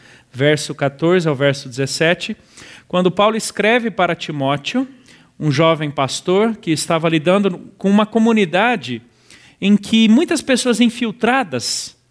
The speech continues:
algumas delas de forma sorrateira, todas elas de forma mal intencionadas, com o propósito de perverterem a doutrina, de alguma forma bagunçarem ali na igreja tanto as convicções doutrinárias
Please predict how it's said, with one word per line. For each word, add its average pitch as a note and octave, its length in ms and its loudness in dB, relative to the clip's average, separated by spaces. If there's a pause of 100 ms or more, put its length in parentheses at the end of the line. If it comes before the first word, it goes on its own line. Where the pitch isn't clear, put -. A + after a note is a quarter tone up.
(400)
algumas A3+ 320 0
delas A#3 360 2
de G#3 80 -2
forma G#3 280 0
sorrateira, B3+ 960 0 (500)
todas G#3+ 400 2
elas F3 560 0
de D#3 140 -6
forma F3 500 0
mal F#3 280 0
intencionadas, F#3+ 1040 -4 (640)
com G#3 320 4
o G#3 40 2
propósito A#3 640 0
de G#3 100 -2
perverterem A3+ 840 0
a - 20 -4
doutrina, C#3+ 560 -4
de D3 80 -2
alguma A3+ 240 2
forma A#3+ 320 0
bagunçarem A#3 880 0
ali F#3+ 160 -2
na F#3 140 0
igreja D3 400 0
tanto G#3+ 260 0
as G#3 100 0
convicções E3 600 -2
doutrinárias G#3 840 0